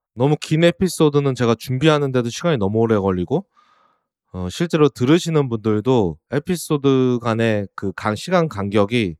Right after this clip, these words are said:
너무 길게 띄엄띄엄 뭐 잊혀질만 할 때마다 올라오는 것보다는 각 에피소드 시간이 좀 짧아도 사실은 뭐 들으시는 분들은 짧은 게 더 편하실 수 있겠죠.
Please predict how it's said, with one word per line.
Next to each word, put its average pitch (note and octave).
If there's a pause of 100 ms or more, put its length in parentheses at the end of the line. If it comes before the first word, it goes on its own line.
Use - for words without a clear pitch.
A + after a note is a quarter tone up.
(100)
너무 C3+
길게 B2
띄엄띄엄 D#3
뭐 F#2+
잊혀질만 C3
할 A#2+
때마다 G#2 (280)
올라오는 A#2+
것보다는 G2 (600)
각 B2+
에피소드 D#3+
시간이 D3+
좀 B2
짧아도 F3 (260)
사실은 B2+
뭐 A#2
들으시는 D3+
분들은 C3+
짧은 F3
게 D3+
더 A#2
편하실 E3
수 -
있겠죠. G2